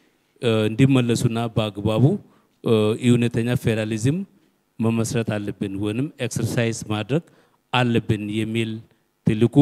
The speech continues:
እ፣ ነገር ነው። አንድነት መኖር ወሳኝ እንደሆነና አገርም ሁላችን አንድ አገር እንዳለን ኢኳሊ የመጠቀም ኢኳሊ የመልማት ወዘተ ነገሮች እንደ ባለፈው በኢህአዴግ ጊዜ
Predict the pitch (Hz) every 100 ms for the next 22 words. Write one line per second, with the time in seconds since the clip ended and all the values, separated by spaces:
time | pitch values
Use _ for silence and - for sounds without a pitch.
0 | 170 170 - 113 107 107 107 120 127 107
1 | 95 123 120 120 123 135 123 117 120 151
2 | 185 120 113 90 117 107 98 - _ _
3 | _ - 107 110 107 107 113 120 156 -
4 | _ _ _ - 117 110 113 127 143 151
5 | _ - 113 110 110 - 143 165 - _
6 | _ _ 135 139 139 123 110 104 107 101
7 | 104 123 185 - _ _ _ 131 131 -
8 | 127 127 135 143 - - - 117 104 104
9 | 107 135 147 160 _ _ _ 131 131 135
10 | 127 135 131 - 110 104 101 110 139 -
11 | - _ _ _ _ 127 127 131 110 -
12 | - 117 110 117 143 - 131 - - 120
13 | 113 110 117 117 117 156 127 113 113 110
14 | 110 117